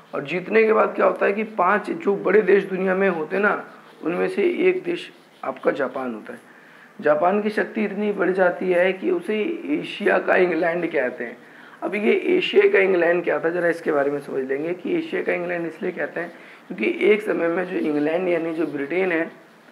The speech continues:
उसकी पूरी दुनिया में उसका डंका चलता था, मतलब पूरी दुनिया में उसका, उसकी सरकारें थी, उसका कब्जा था। कहते हैं कि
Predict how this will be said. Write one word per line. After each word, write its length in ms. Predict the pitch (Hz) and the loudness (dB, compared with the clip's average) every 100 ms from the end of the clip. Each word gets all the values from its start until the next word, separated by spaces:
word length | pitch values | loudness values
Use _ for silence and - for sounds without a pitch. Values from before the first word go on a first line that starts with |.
| - - - - | -20 -20 -20 -14
उसकी 280 | - 196 254 | -10 -6 -4
पूरी 260 | 190 214 208 | 0 2 2
दुनिया 280 | 202 202 196 | 2 2 2
में 100 | 190 | 0
उसका 220 | - 185 | 0 2
डंका 320 | 151 160 160 | 2 2 0
चलता 340 | 156 143 165 | -2 -4 -4
था, 80 | 151 | -4
मतलब 240 | 170 185 180 | -4 -6 -4
पूरी 160 | 185 | -2
दुनिया 300 | 151 156 170 | -2 -2 -2
में 100 | 170 | -2
उसका, 300 | 170 165 185 208 - - - - - - - | -4 -4 -6 -6 -10 -20 -20 -20 -20 -20 -20
उसकी 360 | - - 226 240 - - - | -12 -6 -6 -6 -14 -12 -2
सरकारें 540 | 147 156 165 190 185 | 2 4 6 4 2
थी, 120 | 185 | -2
उसका 260 | 185 175 170 | -4 -2 -2
कब्जा 340 | 165 143 165 165 | -2 0 2 2
था। 140 | 165 175 - - - - | 2 -4 -10 -20 -20 -4
कहते 320 | 160 156 226 | 0 2 4
हैं 300 | 226 220 233 233 | 4 4 2 -2
कि 440 | 247 226 226 | -6 -4 -4